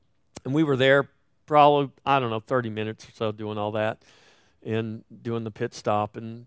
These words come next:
getting coffee and stuff like that. And, uh, and so we leave, and then we get a little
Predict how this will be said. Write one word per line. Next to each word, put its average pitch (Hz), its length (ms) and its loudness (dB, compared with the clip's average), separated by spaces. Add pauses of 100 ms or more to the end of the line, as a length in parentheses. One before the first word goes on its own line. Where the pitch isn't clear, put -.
(220)
getting 135 220 -12
coffee 110 420 -4
and 104 100 -12
stuff 110 300 -10
like 110 220 -4
that. 113 340 -6 (100)
And, 117 180 -8
uh, 110 200 -8 (580)
and 170 120 4
so 208 160 6
we 190 140 10
leave, 196 460 8
and 160 160 4
then 170 100 2
we 160 140 0 (160)
get 180 160 4
a 180 40 4
little 170 280 2